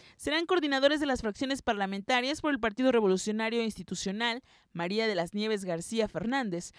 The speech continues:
por Movimiento Regeneración Nacional, Irineo Molina Espinosa, por el Partido de la Revolución Democrática, Carol Altamirano, por el Partido Acción Nacional, Juan Mendoza, y por el Partido del Trabajo, Jesús Romero.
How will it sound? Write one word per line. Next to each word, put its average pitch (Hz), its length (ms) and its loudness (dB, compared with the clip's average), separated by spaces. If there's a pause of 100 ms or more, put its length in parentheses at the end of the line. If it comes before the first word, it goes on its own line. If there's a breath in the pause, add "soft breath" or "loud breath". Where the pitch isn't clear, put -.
(180 loud breath)
por 226 140 4
Movimiento 311 420 2
Regeneración 269 680 0
Nacional, 262 600 -2
Irineo 208 400 0
Molina 208 320 0
Espinosa, 202 640 -2 (380 loud breath)
por 214 120 6
el 254 120 4
Partido 302 400 6
de 285 100 6
la 247 80 4
Revolución 214 480 4
Democrática, 214 760 0
Carol 202 340 0
Altamirano, 185 680 0 (380 loud breath)
por 247 100 4
el 302 80 0
Partido 302 360 4
Acción 269 300 0
Nacional, 254 640 0
Juan 226 320 0
Mendoza, 214 600 2 (260 soft breath)
y 277 100 -2
por 330 160 4
el 311 120 4
Partido 262 380 6
del 233 140 8
Trabajo, 269 560 4
Jesús 214 420 2
Romero. 190 400 2